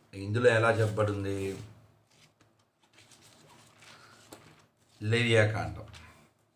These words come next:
మీరు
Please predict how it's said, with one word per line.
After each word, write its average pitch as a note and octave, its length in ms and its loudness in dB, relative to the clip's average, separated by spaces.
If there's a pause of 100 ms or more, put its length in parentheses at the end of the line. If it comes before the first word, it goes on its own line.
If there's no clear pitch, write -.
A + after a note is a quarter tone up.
(2250)
మీరు B2 760 -2